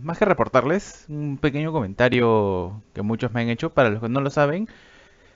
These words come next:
yo soy el encargado de todo lo que es streaming y, y bueno, videos en general, todo lo que es audiovisual de Team N. Eh, y bueno,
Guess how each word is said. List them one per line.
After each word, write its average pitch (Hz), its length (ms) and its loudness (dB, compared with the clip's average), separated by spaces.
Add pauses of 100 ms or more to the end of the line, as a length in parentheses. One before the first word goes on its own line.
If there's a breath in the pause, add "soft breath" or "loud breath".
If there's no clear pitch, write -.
(140 soft breath)
yo 127 120 2
soy 147 200 4
el 147 100 6
encargado 135 520 4
de 123 60 4
todo 135 220 4
lo 127 160 2
que 123 260 2
es 127 180 -4
streaming 139 720 -2
y, 104 600 -2 (1040 soft breath)
y 120 80 0
bueno, 110 220 4
videos 131 460 6
en 135 120 -2
general, 110 480 0
todo 139 240 2
lo 131 160 0
que 117 280 2
es - 220 -2 (280 loud breath)
audiovisual 120 1120 2
de 104 760 2
Team 117 280 2
N. 147 340 -2 (1160 soft breath)
Eh, 117 460 4
y 117 60 4
bueno, 123 320 4